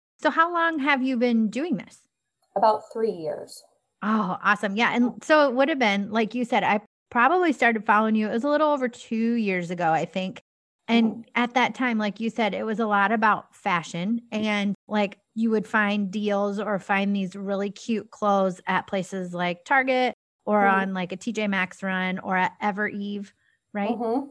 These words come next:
Speaker 1: And
Speaker 2: Yep,
Speaker 1: then
Speaker 2: yep, that's correct.
Speaker 1: I loved watching you do those shopping trips and then doing
Speaker 2: Mm-hmm.
Speaker 1: try-ons and giving your, like, honest, "This fits well, this didn't fit well, this looks great,
Speaker 2: Mm-hmm.
Speaker 1: but maybe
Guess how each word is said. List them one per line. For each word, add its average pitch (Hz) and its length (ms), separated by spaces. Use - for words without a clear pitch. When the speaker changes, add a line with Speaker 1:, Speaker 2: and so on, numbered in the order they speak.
Speaker 1:
And 220 160
Speaker 2:
Yep, 220 80
Speaker 1:
then 214 120
Speaker 2:
yep, 285 200
that's - 180
correct. - 260
Speaker 1:
I 202 80
loved 226 340
watching 214 380
you 196 100
do 202 320
those 185 600
shopping 196 840
trips - 380
and 202 220
then 196 140
doing 190 240
Speaker 2:
Mm-hmm. - 80
Speaker 1:
try-ons 185 480
and 190 180
giving 202 340
your, 185 460
like, 185 240
honest, 214 720
"This 196 260
fits - 320
well, 226 380
this 180 200
didn't 202 300
fit - 260
well, 214 440
this 185 260
looks 214 480
great, 214 380
Speaker 2:
Mm-hmm. 196 80
Speaker 1:
but 202 160
maybe 196 400